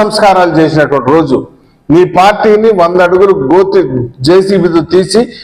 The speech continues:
పాతి పెట్టినటువంటి రోజు అది. నువ్వు ప్రజల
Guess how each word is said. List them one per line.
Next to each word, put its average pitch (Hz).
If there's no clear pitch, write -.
పాతి 202
పెట్టినటువంటి 143
రోజు 165
అది. -
నువ్వు 214
ప్రజల 208